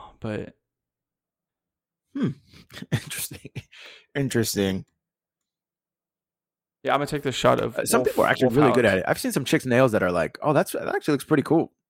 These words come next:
Speaker 2: Like, Michelle used to go to this nail place and, like, uh, my, my aunt Michelle used to go to this, uh, nail place, and one day she was like, it was like, "Oh, it's Cinco de Mayo," and she showed me her nails, and they had, like,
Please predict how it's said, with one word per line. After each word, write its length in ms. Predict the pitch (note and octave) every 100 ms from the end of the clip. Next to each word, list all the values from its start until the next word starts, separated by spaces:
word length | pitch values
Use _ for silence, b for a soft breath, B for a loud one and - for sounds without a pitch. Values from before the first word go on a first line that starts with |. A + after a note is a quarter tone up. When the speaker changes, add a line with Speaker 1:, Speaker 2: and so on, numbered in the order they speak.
| _ _
Speaker 2:
Like, 120 | -
Michelle 340 | C#3+ - F#3 B3
used 180 | G3 -
to 40 |
go 220 | B2 A#2+
to 60 | A2
this 180 | G#2 -
nail 260 | A2 F3+
place 380 | G#3+ G#2+ F#2+ - -
and, 140 | A#2
like, 180 | G2 F2+ - _ _ _ _ _ A2+
uh, 400 | A2 F#2+ D#2+ C2 _ _ _ _ _ _ _
my, 160 | A#2+ A2
my 140 | A#2+
aunt 180 | A2+ B2+
Michelle 420 | A2 - F#2+ F#2 - _ _ -
used 160 | C#3
to 60 | D3
go 60 |
to 60 | C#3+
this, 160 | A#2+ - _
uh, 340 | C3+ A2+ G2+ F2
nail 240 | G2 C#3
place, 500 | G3+ A2 F2 F2 - - _ -
and 440 | G#2 F#2+ F2+ E2+ - _ _ _ _
one 220 | C#3 G#3+
day 140 | G#3+ B3
she 120 | -
was 100 | G3
like, 120 | F#3+ D#3+
it 840 | _ _ _ _ _ _ _ -
was 20 | G3
like, 100 | C#4
"Oh, 100 | C#4+
it's 100 | -
Cinco 160 | A#3+
de 60 | A3
Mayo," 240 | G3 B3
and 80 | E3
she 100 | -
showed 200 | C3+ F3
me 80 | F3
her 100 | D#3+
nails, 340 | C3 G3 E3
and 80 | A#2+
they 100 | B2
had, 180 | C#3 E3+
like, 260 | D#3+ C#3